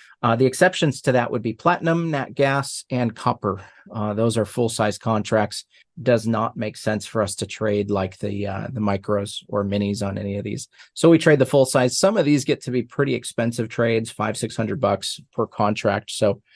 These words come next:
um, yeah. So anyway, um, and then we're trading the dollar pairs across the board. We trade, uh, the only one I don't trade is, is the yen.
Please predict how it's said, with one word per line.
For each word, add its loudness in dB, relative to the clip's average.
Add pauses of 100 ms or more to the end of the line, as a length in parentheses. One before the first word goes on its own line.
(240)
um, 0 (400)
yeah. -4
So 0 (180)
anyway, -4 (420)
um, 2
and 4
then 4 (380)
we're 4
trading 2
the -2
dollar 4
pairs -2 (260)
across 0
the -2
board. 4
We -2
trade, 0
uh, -6 (100)
the 2
only 6
one 8
I 6
don't 4
trade 2
is, 0
is -8
the -2
yen. -2